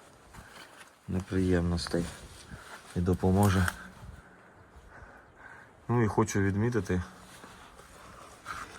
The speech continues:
там я бачив відео, що дають, ну що, там десь на,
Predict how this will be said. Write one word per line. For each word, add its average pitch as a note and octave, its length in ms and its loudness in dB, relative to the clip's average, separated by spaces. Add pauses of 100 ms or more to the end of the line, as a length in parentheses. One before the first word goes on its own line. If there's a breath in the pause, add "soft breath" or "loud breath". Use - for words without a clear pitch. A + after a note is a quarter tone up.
там F2 160 6 (140)
я F#2 120 6
бачив G2+ 400 8
відео, F2+ 500 6 (840 loud breath)
що - 160 -6
дають, F2+ 440 8 (1200 loud breath)
ну G3 140 8
що, F2+ 240 2 (800 loud breath)
там F2 180 4
десь G#2 320 10 (640 loud breath)
на, F#2 80 4